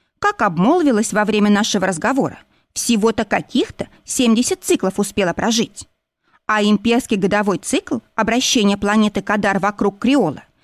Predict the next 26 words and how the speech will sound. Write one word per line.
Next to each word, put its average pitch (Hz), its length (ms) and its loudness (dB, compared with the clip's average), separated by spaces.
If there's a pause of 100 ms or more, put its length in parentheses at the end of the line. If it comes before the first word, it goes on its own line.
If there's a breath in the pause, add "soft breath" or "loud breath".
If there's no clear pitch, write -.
(160)
к - 60 -20
сведению, 202 640 0 (220 soft breath)
примерно 226 580 2
равен 196 280 2
земному 185 440 2
году. 202 320 -2 (680)
Всего-то 359 520 0
первый 202 340 0
пролонг 302 420 2
прошла 190 340 -4
девка. - 420 -4 (500)
И, 233 100 0
к - 80 -2
моему 220 340 4
удивлению, 214 680 0 (260 soft breath)
вопреки 226 480 0
расхожему 220 600 2
мнению 214 460 4
об 208 140 -2
этом 196 200 0
народе, 220 460 0 (440)
в - 20 -20
частности, 269 640 0
об 220 200 0
их - 200 0
высокомерии, 214 680 2